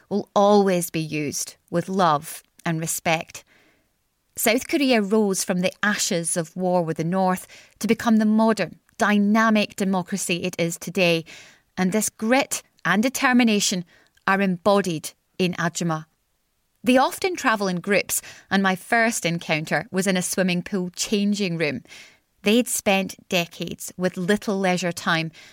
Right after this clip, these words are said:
Now in their sixties or older, they were learning to swim. "My blonde hair, blue eyes and height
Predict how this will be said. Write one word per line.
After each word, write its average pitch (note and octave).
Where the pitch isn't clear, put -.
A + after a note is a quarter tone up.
Now F#3
in A#3+
their E3
sixties G#3+
or G#3
older, A#3
they G#3
were G#3+
learning F3
to F#3
swim. F3
"My A3
blonde B3
hair, A#3+
blue G#3
eyes G#3
and E3+
height F#3+